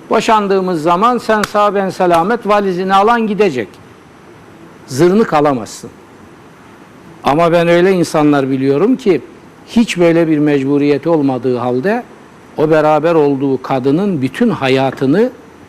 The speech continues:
garantiliyor. Bu her şeyden önce vicdan ve imkan işidir. Tabii imkan da lazım.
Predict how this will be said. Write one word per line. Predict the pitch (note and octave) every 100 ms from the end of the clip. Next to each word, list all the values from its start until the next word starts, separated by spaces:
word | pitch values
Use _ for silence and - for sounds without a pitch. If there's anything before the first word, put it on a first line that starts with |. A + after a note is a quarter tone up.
| -
garantiliyor. | B2+ B2 B2 - A#2 A#2 F2 - - - - - - - -
Bu | C#4+ B3+
her | B3
şeyden | A3+ G3+ F3+ F3+
önce | F#3+ A3+ G3+
vicdan | D#3+ D#3+ C#4 C4
ve | B3
imkan | B3+ B3 B3 A3
işidir. | C3 C3 A#2+ B2
Tabii | D3 D#3+
imkan | E3 D#3+ F#3 F#3
da | A2+
lazım. | G#2 F#2 -